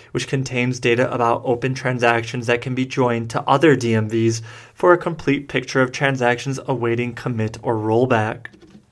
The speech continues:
You need to gather data about open transactions that can be joined to other D M Vs to have a complete picture of the transactions that are awaiting commit or rollback.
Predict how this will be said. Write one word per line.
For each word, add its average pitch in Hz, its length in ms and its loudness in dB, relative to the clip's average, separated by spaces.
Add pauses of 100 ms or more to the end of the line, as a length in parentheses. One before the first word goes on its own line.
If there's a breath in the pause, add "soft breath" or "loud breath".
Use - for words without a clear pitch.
(680 loud breath)
You 143 100 0
need 135 240 2
to 156 100 0
gather 127 360 6
data 120 340 2
about 120 340 4
open 135 280 2
transactions 127 680 2
that 127 120 4
can 131 140 -4
be 131 100 0
joined 117 300 -2
to - 120 -6
other 123 200 -2
D 127 160 0
M 131 100 2
Vs 120 220 -2
to - 80 -4
have 123 240 2
a 120 40 0
complete 135 460 -2
picture 131 280 -4
of 127 120 -6
the 127 140 -2
transactions 127 920 0 (400 loud breath)
that 123 120 0
are 135 120 6
awaiting 120 440 0
commit 120 420 0
or 131 100 2
rollback. 117 720 4